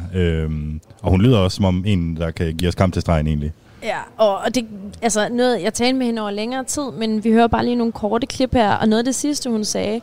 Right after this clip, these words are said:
Speaker 2: øh, det var også en, en trussel, tror jeg godt, man kan sige. Øhm, netop at, jamen, hvis der ikke kommer en aftale, hvis der ikke bliver en enighed mellem, hvad der godt kan ligne to fuldstændig uforenelige positioner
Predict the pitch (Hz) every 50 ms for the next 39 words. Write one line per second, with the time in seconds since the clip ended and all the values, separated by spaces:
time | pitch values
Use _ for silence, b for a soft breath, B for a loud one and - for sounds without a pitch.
0 | B B B B B B B B 214 214 202 185 175 - 240 233 202 185 165 -
1 | - - 208 180 180 165 - - 165 143 - - - - - - - - _ -
2 | 226 202 202 277 262 - - 339 370 349 - 339 202 - - - - - 240 196
3 | 180 - 170 170 - 180 170 170 - 185 - - - - 202 196 202 B B B
4 | B B B - 220 214 208 202 196 196 196 196 196 208 247 262 302 294 - -
5 | 226 190 180 - b b b b b b - 185 185 170 151 170 - - - -
6 | - - - - 370 392 359 285 185 98 85 73 69 92 - - - 80 78 76
7 | - 160 - - 180 180 190 - - 202 - 202 247 - - - 294 349 339 277
8 | 208 170 123 196 214 233 254 254 226 214 196 170 104 175 196 196 180 170 165 165
9 | 160 170 160 b b b b b b b 190 214 202 - 175 165 - 202 226 -
10 | - - 214 208 214 220 226 233 - - 247 220 190 - - - 285 269 - -
11 | - 196 180 165 185 - - 220 - - 208 - - 254 285 247 208 180 151 147
12 | 151 170 - - 190 - - 185 - - 302 294 240 131 101